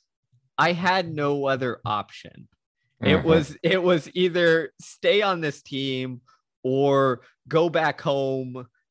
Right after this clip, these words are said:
Speaker 1: you know, drop out of college and work on the fields. This was,
Speaker 2: Right.
Speaker 1: again, the
Speaker 2: Right.
Speaker 1: nineteen fifties.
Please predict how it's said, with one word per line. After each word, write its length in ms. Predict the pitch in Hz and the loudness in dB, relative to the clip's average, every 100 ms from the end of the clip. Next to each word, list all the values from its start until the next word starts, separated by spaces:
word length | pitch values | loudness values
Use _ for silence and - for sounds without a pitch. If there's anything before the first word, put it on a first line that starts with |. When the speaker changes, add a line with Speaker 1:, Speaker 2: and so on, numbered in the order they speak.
| - | -6
Speaker 1:
you 140 | 135 | 0
know, 140 | 131 | 2
drop 360 | 123 123 139 135 | 0 0 0 2
out 160 | 147 131 | 2 0
of 60 | |
college 460 | - 131 131 120 120 | 0 -2 0 -2 -6
and 120 | 113 | -6
work 220 | 123 127 | -6 -4
on 140 | 135 113 | -4 -6
the 60 | |
fields. 720 | 104 127 123 92 110 147 - - | -10 -6 -4 -4 -8 -16 -18 -10
This 160 | 123 | -10
was, 120 | 143 104 | -6 0
Speaker 2:
Right. 220 | 90 107 | 2 0
Speaker 1:
again, 240 | 120 117 | -6 -8
the 100 | 110 | -6
Speaker 2:
Right. 120 | 113 | -2
Speaker 1:
nineteen 260 | 110 - 104 | -2 -2 -8
fifties. 560 | - 151 - 92 101 | -8 -8 -8 -14 -14